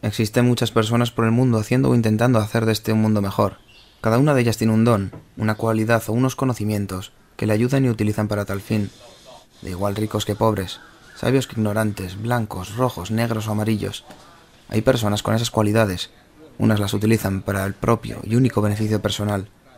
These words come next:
y otras para lo contrario. Es la historia universal de este planeta desde que las crónicas existen. Ahora, el equilibrio está roto.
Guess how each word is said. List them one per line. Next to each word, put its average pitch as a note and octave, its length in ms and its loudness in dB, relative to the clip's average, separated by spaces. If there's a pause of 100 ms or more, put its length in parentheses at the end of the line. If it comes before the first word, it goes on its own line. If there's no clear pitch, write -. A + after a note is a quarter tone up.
(240)
y A#2+ 120 2
otras A#2+ 260 0
para G#2 160 0
lo G#2 80 0
contrario. G2+ 440 0 (1000)
Es B2 140 2
la B2+ 60 4
historia A#2 280 2
universal G#2 440 2
de G#2+ 60 2
este - 160 0
planeta G#2 380 -2
desde G2 220 -6
que - 80 -4
las G2+ 140 -4
crónicas A2 480 0
existen. G2 500 -4 (580)
Ahora, A2+ 380 2 (220)
el G#2+ 100 -2
equilibrio A2 320 0
está G#2+ 180 -2
roto. G#2+ 360 -2